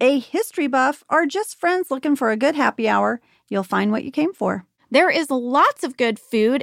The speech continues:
Speaker 2: and drink to be found in Williamsburg. There's contemporary cuisine. There's local craft breweries.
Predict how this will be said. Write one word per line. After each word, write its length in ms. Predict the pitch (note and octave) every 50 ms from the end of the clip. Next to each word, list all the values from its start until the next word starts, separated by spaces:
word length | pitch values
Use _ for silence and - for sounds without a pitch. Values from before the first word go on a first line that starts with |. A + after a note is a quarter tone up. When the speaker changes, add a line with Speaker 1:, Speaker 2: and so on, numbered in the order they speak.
| -
Speaker 2:
and 220 | - C#4 E4+ F#4+ D4+
drink 320 | - A#3 G#3+ G3+ A3+ - -
to 80 | -
be 120 | F#3+ G#3+ G#3
found 340 | - A3 G3 F#3+ G3 G3+ -
in 140 | - G3+
Williamsburg. 720 | F#3 F#3+ F#3+ F#3 F#3+ F#3 F#3 - - G3+ F#3+ G3+ B3+ C#4 - _ _ _ _ _ -
There's 180 | A#3 A3 -
contemporary 600 | - - B3 A#3 - - F4+ F#4 - E4+ E4 E4 D4+
cuisine. 500 | - - D4+ C#4 - C#4 C4 C4+ D4 G4 A#4+ _ _ _ _ _ _
There's 200 | - B3+ B3+ A#3+
local 320 | A3 A3+ A#3+ A#3+ A#3 A3 F#3+
craft 480 | - - - C4+ C4 C#4+ E4+ - _ -
breweries. 520 | - D4+ D4+ D4+ D#4+ E4 F4 A4 - -